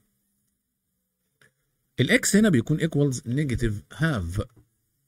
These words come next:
والواي هنا ايكوال ثري، فانا عايز الفاليو بتاعت الاكس باور الواي. تمام، ايه المشكله؟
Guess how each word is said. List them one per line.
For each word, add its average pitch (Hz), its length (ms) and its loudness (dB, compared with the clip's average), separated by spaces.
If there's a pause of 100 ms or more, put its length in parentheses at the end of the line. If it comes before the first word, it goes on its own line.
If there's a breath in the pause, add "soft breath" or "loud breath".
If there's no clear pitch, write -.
(200)
والواي 160 400 0
هنا 156 380 0
ايكوال 120 440 -2 (140)
ثري، 113 440 -4 (220)
فانا 107 160 -8
عايز 165 160 -6
الفاليو 151 320 -4
بتاعت 110 180 -6
الاكس - 380 -8 (120)
باور 131 340 -4
الواي. 120 420 -8 (1800 loud breath)
تمام، 117 400 -2
ايه 113 80 -2
المشكله؟ 131 520 -4